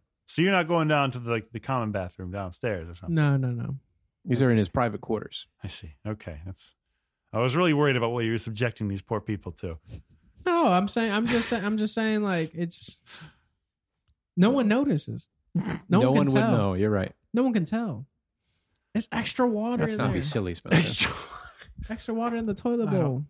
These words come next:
Speaker 1: don't, <laughs> I don't like this anymore. I'm moving on.
Speaker 2: Oh,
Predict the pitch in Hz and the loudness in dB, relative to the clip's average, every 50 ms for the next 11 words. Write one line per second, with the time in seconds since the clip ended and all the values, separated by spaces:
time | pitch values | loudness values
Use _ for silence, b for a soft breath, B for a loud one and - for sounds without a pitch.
0 | _ - 160 - - - - - - - - - - - 151 - - 151 139 135 | _ -2 -2 -2 -2 -4 -10 -14 -16 -18 -20 -16 -6 -6 -6 -6 -6 -8 -8 -8
1 | 135 131 - 139 - - 139 139 143 147 143 139 143 143 143 156 156 156 151 139 | -8 -8 -10 -10 -8 -8 -6 -4 -4 -2 -2 0 0 0 0 0 0 0 0 0
2 | 131 131 127 127 139 147 139 123 113 113 B B B B B B B B B - | 0 -2 -2 0 0 0 0 -2 -2 -6 B B B B B B B B B -6